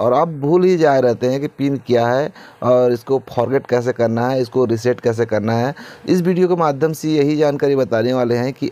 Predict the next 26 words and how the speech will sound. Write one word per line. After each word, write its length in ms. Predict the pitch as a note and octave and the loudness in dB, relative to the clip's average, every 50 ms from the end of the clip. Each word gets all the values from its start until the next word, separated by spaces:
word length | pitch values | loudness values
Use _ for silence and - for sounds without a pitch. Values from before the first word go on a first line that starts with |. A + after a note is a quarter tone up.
| - | -2
अगर 220 | - D3 D#3+ F3 - - - | 0 2 2 2 0 -2 -2
आप 220 | C#3 D3+ - - | -2 -2 -2 -2
PhonePe 640 | - F3 - - - D3 D3+ E3+ F3+ - - F3+ E3+ | -4 -6 -6 -4 -2 -2 -2 0 -2 0 -2 -2 0
का 160 | - F3+ F3+ | 0 -2 -2
पिन 360 | - - _ D3+ D#3+ E3+ E3+ | -2 -4 _ -2 -2 0 0
भूल 240 | D3+ D3+ C#3+ B2+ A2 | 0 0 0 2 2
जाते 240 | G#2+ G2+ G2 G2+ G2+ | 0 0 -2 -4 -8
हैं, 140 | G2 - - - - - - - - | -8 -8 -12 -18 -20 -20 -18 -4 0
यूपीआई 380 | C3+ C#3+ - C3 D3 D3 D#3+ D#3+ | 0 0 2 2 2 2 2 2
पिन 200 | - D#3+ D#3 E3 | -2 -4 -4 -2
की 100 | D#3 E3 | -2 0
बात 260 | C#3+ C#3+ C3+ C3 C#3 | 2 2 2 2 0
नहीं 140 | D3 D3+ C#3+ | -4 -2 0
कर 120 | D3 C#3+ | 0 0
रहे 100 | D3 D#3 | 0 -2
हैं, 60 | D3+ - - | -6 -4 -2
फ़ोन 180 | C3+ C#3+ C#3+ C3 | -2 -2 -2 -2
पिन 240 | - - A#2+ A2 | -4 -4 -2 -2
का 120 | G#2 G2 G#2 | -2 -2 0
बात 220 | G#2 G#2 G2+ G2+ - - | 0 0 0 -2 -2 -4
कर 120 | G#2 G2+ | -4 -2
रहे 180 | F#2 G#2+ A2 G#2 | -2 -2 -4 -4
हैं, 160 | G2 G2 - - - - - - - A#2+ C#3 | -4 -6 -8 -12 -16 -16 -16 -16 -4 0 0
तो 80 | D3+ | 0
उसका 380 | - - C#3 C#3 - - F3 F3+ | 2 0 -2 -4 -2 0 0 0
आप 280 | - - C#3+ D#3 - | 2 2 0 0 -2